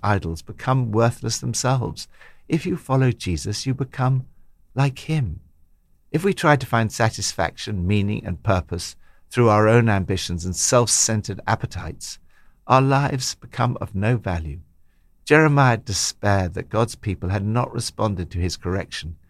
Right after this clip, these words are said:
They had forsaken his blessings and failed to give him glory. Thank God that the remedy for all this came in the person of Jesus, who set aside his glory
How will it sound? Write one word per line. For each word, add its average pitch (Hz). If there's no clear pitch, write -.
They 120
had 135
forsaken 127
his 98
blessings 85
and 113
failed 131
to -
give 110
him 95
glory. 85
Thank 147
God 95
that 110
the 101
remedy 131
for -
all 131
this 92
came 104
in 98
the 98
person 95
of -
Jesus, -
who 123
set -
aside 123
his 110
glory 92